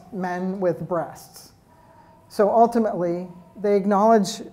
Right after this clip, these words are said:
these people as men first and foremost. They happen to have a certain body type, but they receive them and engage with them as men. So, whoa, I don't know. <laughs> I don't know. So, but, but your, your question makes me think of,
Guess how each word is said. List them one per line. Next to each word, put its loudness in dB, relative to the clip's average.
these 0
people 2
as 2
men 2
first 0
and -4
foremost. -4
They -2
happen -4
to -4
have -4
a -2
certain -6
body -6
type, -16
but -2
they 0
receive -2
them -2
and -6
engage -2
with -10
them -4
as -6
men. -8
So, -2
whoa, -4
I -4
don't 0
know. 0
<laughs> -20
I 0
don't 0
know. -4
So, 4
but, 8
but 4
your, 2
your 2
question 2
makes 0
me 0
think -4
of, 0